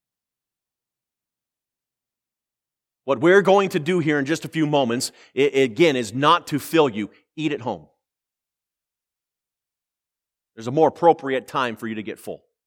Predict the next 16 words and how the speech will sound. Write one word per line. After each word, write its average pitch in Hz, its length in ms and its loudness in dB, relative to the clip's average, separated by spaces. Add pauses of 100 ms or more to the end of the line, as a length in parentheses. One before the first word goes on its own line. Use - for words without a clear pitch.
(1900)
It's - 100 -20
not 127 280 -2
here, 110 460 -4 (260)
and 101 80 -14
it's 101 140 -12
not 113 160 -4
in 117 60 -6
the 117 60 -8
sacredness 95 880 -6 (720)
of 92 140 -14
the 98 80 -14
unity 107 320 -8
of 82 80 -16
the 95 80 -14
Lord's 92 260 -14
table. 95 380 -18